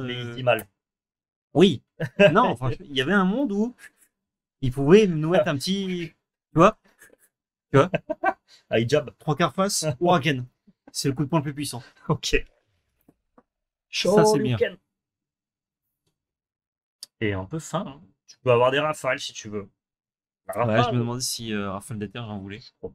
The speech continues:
Speaker 1: pas que ce soit exceptionnel.
Speaker 2: Oh, t'as vu, il y a des miettes de pain qui tombent de la rafale, regarde.
Speaker 1: Vas-y, remets. Ah ouais. <laughs> C'est dégueulasse, cette rafale. Euh,
Speaker 2: Ah,
Speaker 1: Dénix,
Speaker 2: c'est
Speaker 1: c'est
Speaker 2: bien,
Speaker 1: bien.
Speaker 2: la rafale.
Speaker 1: Dénix, c'est ok. Voilà, F un.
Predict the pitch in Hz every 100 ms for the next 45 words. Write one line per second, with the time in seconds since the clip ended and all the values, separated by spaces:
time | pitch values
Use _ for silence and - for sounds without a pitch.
0 | - 123 - - 104 - - 165 _ _
1 | _ _ _ _ _ _ _ - 185 127
2 | 196 160 113 120 143 131 156 160 - 131
3 | 117 110 110 143 135 110 120 _ _ _
4 | _ 110 101 160 160 - _ _ _ _
5 | _ _ _ _ _ _ _ _ 160 143
6 | 120 - - _ _ _ - 135 127 123
7 | 139 196 - - 170 - 131 139 131 _
8 | _ _ _ _ _ _ _ _ _ _
9 | _ _ _ _ _ _ _ _ _ 113
10 | 110 107 143 220 220 151 175 113 98 107
11 | - 113 175 185 120 113 135 120 _ _
12 | _ _ _ _ _ _ _ 110 92 101
13 | 101 - 110